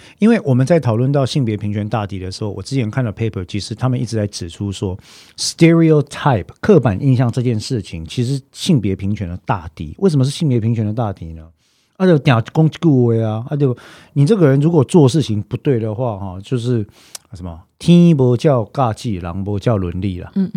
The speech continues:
Speaker 1: 哦，你看那什么，像之前我们在讨论这个同婚的时候，很多长辈其实出来讲啊，
Speaker 2: 嗯。
Speaker 1: 说：“哎呦，人家少年的安呢这样搞哈，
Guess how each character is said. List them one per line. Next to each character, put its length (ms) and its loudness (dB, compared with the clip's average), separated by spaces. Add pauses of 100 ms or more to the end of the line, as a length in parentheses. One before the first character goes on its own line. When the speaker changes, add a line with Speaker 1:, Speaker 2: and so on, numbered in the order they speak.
(340)
Speaker 1:
哦， 200 -4
你 80 0
看 100 0
那 160 -2 (220)
什 120 -2
么， 180 -2
像 200 0
之 180 0
前 200 2
我 100 -4
们 140 -4
在 140 -2
讨 200 -4
论 380 -2
这 140 -8
个 420 -10
同 200 -6
婚 140 0
的 120 -4
时 180 -12
候， 200 -10 (600)
很 200 2
多 160 0
长 200 -4
辈 180 -2
其 180 -4
实 120 -4
出 240 -6
来 340 -4 (160)
讲 220 -8 (100)
啊， 140 -20 (160)
Speaker 2:
嗯。 180 -2
Speaker 1:
说 160 -6 (340)
：“哎 160 2
呦， 180 2
人 140 -2
家 140 -2
少 220 -4
年 160 -2
的 80 -6
安 160 -2
呢 220 0
这 120 -2
样 220 0
搞 240 -6
哈， 260 -12